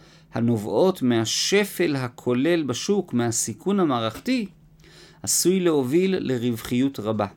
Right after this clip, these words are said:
משקיעים שיכולים לזהות פער אמיתי בין מחיר השוק של המניה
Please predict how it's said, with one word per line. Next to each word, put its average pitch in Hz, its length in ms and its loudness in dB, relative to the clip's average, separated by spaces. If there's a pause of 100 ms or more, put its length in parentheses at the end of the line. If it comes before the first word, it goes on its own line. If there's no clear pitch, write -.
(640)
משקיעים 170 680 2
שיכולים 131 640 0
לזהות 139 480 0
פער 139 380 2
אמיתי 127 480 -2
בין 113 320 0
מחיר 139 360 -2
השוק 175 440 -2
של 123 240 -4
המניה 110 480 0